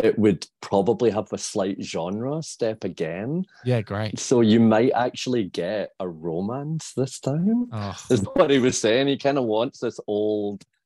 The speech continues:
Speaker 1: cop, kind of at the end of that journey, who just wants to find a bit of peace. And I think that could be really interesting if we see that.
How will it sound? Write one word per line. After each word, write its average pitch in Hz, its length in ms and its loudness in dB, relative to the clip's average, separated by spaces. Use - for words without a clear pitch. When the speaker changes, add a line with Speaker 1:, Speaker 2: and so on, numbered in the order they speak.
Speaker 1:
cop, 98 380 -2
kind 127 240 4
of 131 80 6
at 127 140 2
the 117 100 4
end 110 180 0
of 92 100 -2
that 95 260 0
journey, 101 480 -4
who 95 80 -2
just - 280 -8
wants 95 380 -4
to - 120 -4
find 92 540 0
a 90 60 -2
bit 92 220 0
of 87 140 -2
peace. 170 440 -2
And 110 100 -4
I 120 60 -2
think 170 180 0
that 185 180 2
could 233 140 -6
be 254 80 -4
really 165 300 0
interesting 98 420 -8
if 90 120 -12
we 98 80 -6
see 101 320 -2
that. 90 280 0